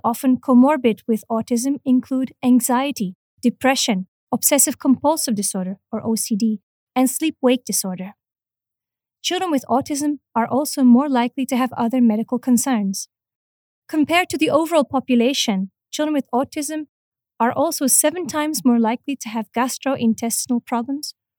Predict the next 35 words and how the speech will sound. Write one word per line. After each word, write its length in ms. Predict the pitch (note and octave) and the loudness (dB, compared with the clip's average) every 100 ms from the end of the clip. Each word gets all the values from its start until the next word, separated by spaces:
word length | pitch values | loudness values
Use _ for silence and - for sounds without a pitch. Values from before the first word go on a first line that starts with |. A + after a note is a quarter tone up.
| _ | _
one 260 | G#3+ C4 E4 | 2 4 2
point 300 | - D4 B3+ | 2 2 2
eight 220 | B3+ D#4+ - | 0 -6 -8
times 380 | - C4+ B3 | -2 0 2
more 160 | A#3 A3+ | 2 0
likely 340 | G#3+ A3 - | -2 -4 -6
to 100 | B3+ | -8
have 140 | A3+ G3 | -8 -8
asthma, 460 | G3+ G#3+ - B3 C4 _ _ _ _ - | -6 -6 -4 -4 -6 _ _ _ _ 4
and 180 | B3 | 6
one 220 | A#3+ D#4 F4 | 8 4 0
point 280 | D#4 C4 | 0 0
six 280 | - D#4+ - | 0 -6 -10
times 420 | - B3+ A#3 A#3 | -4 0 2 2
more 220 | A#3 B3+ D4 | 2 0 0
likely 360 | A#3+ A#3+ C4+ | -2 -2 -6
to 100 | A#3+ | -4
have 160 | A#3+ A#3 | -4 -4
skin 320 | - D4 D4 | -4 -4 -4
conditions. 760 | - G3+ F#3 - F#3+ F#3 - - _ _ _ _ _ _ - | -4 -4 -4 -10 -8 -8 -8 -12 _ _ _ _ _ _ -4
Epilepsy 600 | B3 C#4+ D#4 D#4+ E4 - | -2 0 0 0 -4 -2
is 140 | D4+ | -4
also 400 | - D4+ D#4+ A#3+ | -2 -2 0 -2
common, 460 | A3+ A#3+ A3+ A3+ A#3 _ _ - | -2 0 2 2 0 _ _ -8
occurring 420 | A#3+ C#4+ C#4+ D4 | -6 -2 0 0
in 140 | C4 | 0
about 300 | B3 A#3+ A#3+ | 0 0 -4
twenty 400 | - D4 E4 E4 | -4 -6 -4 -8
to 160 | - B3+ | -6 -6
thirty 340 | - C4 C#4 | -4 -4 -4
percent 480 | C4+ B3+ - A#3+ A#3 | -6 -4 0 0 0
of 120 | G#3+ | -4
children 300 | - C4 A#3+ | -8 -2 2
with 100 | A3+ | 2
autism. 580 | G#3 A3+ A3+ F#3+ F#3 F#3+ | -2 -8 -8 -8 -8 -10